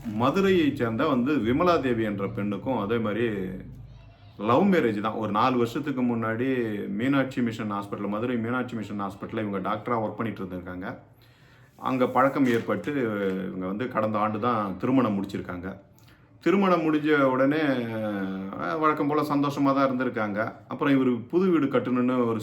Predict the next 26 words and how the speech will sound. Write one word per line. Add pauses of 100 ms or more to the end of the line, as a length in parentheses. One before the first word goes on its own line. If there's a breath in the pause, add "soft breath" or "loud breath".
ஸ்டெப்
எடுத்திருக்காரு.
திருமணத்துல
வந்த
அந்த
வரதட்சணை, (140)
இவரு
சம்பாரிச்சதெல்லாம்
வச்சு
ஒரு
வீடு
கட்டிருக்காரு. (680 loud breath)
லோன்லாம்
போட்டு
கட்டியிருப்பார்
பொழுது,
உடனே
அந்த
லோனை
அடைக்க
முடியலன்னு
சொல்லி
இவங்கள
டார்ச்சர்,
விமலா
தேவியை,